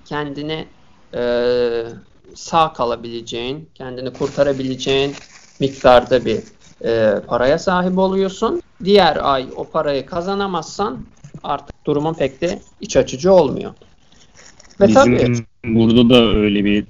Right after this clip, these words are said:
Speaker 2: duruma benzer bir şey oldu. Ee, yani çok fakirlik artmaya başladıkça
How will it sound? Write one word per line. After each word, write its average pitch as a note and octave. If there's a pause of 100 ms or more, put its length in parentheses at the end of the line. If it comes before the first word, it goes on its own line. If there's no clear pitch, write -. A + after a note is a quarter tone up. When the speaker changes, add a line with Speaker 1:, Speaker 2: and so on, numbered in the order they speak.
Speaker 2:
duruma G#2
benzer G2+
bir -
şey G#2+
oldu. G#2 (100)
Ee, G#2 (360)
yani F#2+
çok -
fakirlik -
artmaya G#2+
başladıkça A2+